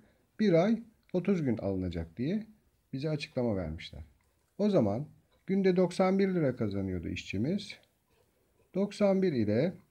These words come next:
otuz günü çarpalım. Bu çarpmayı kısa yoldan da yapabiliriz. Fakat ben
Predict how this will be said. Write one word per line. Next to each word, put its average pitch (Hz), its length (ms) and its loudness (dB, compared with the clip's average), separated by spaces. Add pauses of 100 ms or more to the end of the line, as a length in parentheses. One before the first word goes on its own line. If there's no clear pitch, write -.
(720)
otuz 165 420 0
günü 107 420 0 (300)
çarpalım. 98 540 -2 (1400)
Bu 180 60 -6
çarpmayı 220 460 4
kısa - 180 -2
yoldan 208 400 4
da 180 40 4
yapabiliriz. 135 600 0
Fakat 180 340 -2
ben 185 240 0